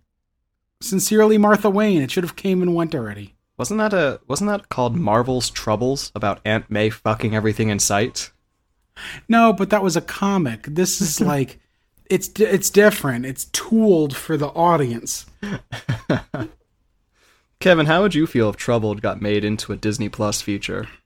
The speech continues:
Speaker 1: It would be awesome. It would be <laughs> so sick,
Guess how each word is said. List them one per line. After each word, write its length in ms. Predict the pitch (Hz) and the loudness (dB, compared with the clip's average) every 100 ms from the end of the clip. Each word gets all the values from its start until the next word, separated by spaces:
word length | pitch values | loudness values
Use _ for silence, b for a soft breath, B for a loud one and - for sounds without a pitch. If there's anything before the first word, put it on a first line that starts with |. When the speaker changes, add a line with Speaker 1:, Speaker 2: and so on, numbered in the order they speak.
| - - - - | -6 -6 -14 2
Speaker 1:
It 100 | 175 | 6
would 140 | 170 | 6
be 160 | 156 170 - | 4 0 2
awesome. 640 | 165 151 135 139 117 107 _ _ | 2 2 0 -6 -8 -12 _ _
It 160 | 220 - | 0 2
would 200 | 160 165 | 2 4
be 140 | 214 | 2
<laughs> 0 | |
so 500 | 135 - - 170 165 | 0 -4 -2 0 0
sick, 520 | 151 - 170 151 - | -2 -2 -4 -4 -10